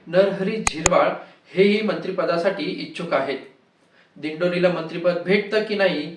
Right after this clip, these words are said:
हे काही दिवसात कळेलच. एकशे बत्तीस जागा जिंकलेल्या भाजपचे जिल्ह्यात पाच आमदार निवडून आले. चांदवडच्या राहुल आहेरांच्या गळ्यात यंदा मंत्रिपदाची माळ पडेल अशी आशा त्यांच्या समर्थकांना आहे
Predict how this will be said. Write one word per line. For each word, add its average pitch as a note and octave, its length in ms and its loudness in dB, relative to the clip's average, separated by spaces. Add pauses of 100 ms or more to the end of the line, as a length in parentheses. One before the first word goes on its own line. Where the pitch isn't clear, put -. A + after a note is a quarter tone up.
हे D#3 80 -6
काही D3 220 0
दिवसात F#3 400 0 (160)
कळेलच. D3 420 2 (520)
एकशे F3 320 -2
बत्तीस F3 380 -2
जागा G#3+ 280 2
जिंकलेल्या F3+ 580 2
भाजपचे D#3 880 -2 (140)
जिल्ह्यात E3 640 0
पाच G#3 240 2
आमदार F3+ 280 6
निवडून D3 340 -2
आले. B2+ 380 -2 (720)
चांदवडच्या D#3+ 520 4
राहुल E3+ 240 2
आहेरांच्या F3 440 2
गळ्यात D#3 400 2
यंदा D#3+ 340 0
मंत्रिपदाची F3 640 -2
माळ D3+ 220 2
पडेल F#3+ 500 0 (260)
अशी - 260 0
आशा F#3 340 4 (100)
त्यांच्या E3+ 280 2
समर्थकांना F3 720 -2
आहे C#3+ 500 -4